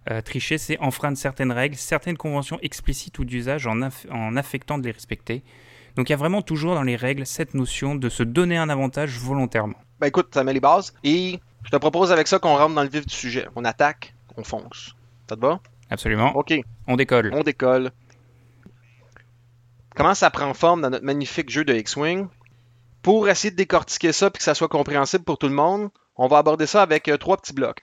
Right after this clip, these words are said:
Speaker 2: Le premier, c'est dans la tête d'un tricheur, avec des exemples dans X-Wing. Oui,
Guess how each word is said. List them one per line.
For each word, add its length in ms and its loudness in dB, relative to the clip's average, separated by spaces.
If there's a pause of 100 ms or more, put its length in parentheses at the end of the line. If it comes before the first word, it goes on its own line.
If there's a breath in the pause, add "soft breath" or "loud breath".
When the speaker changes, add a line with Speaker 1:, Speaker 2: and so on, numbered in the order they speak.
(160)
Speaker 2:
Le 80 2
premier, 280 2
c'est 460 0
dans 160 4
la 120 6
tête 200 0
d'un 140 2
tricheur, 720 -2 (600)
avec 160 -4
des 200 4
exemples 420 0
dans 260 2
X-Wing. 420 -8 (580)
Oui, 480 -2